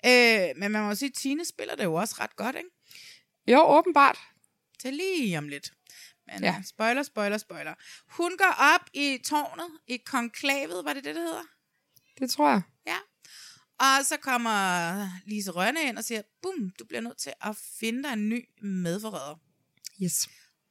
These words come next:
Speaker 1: Og så begår Tine verdens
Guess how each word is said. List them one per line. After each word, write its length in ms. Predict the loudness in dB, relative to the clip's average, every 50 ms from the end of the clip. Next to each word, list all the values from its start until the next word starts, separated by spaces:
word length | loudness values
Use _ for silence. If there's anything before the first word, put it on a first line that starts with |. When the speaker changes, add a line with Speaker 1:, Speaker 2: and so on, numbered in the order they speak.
| _ -6
Speaker 1:
Og 120 | -4 -4 -2
så 100 | -4 -6 -6 -6
begår 380 | -6 -4 -2 -4 -4 -4 -8 -12 -18 -20 _ _ _ _ _ _ _ _ _ _ -10 -8 -4
Tine 260 | -4 -4 -4 -4 -6 -10 -16 _ _ _ _ _ _ _ _ _ _ _ _ _ -12 -6
verdens 500 | -4 -4 -2 -4 -4 -6 -6 -8 -8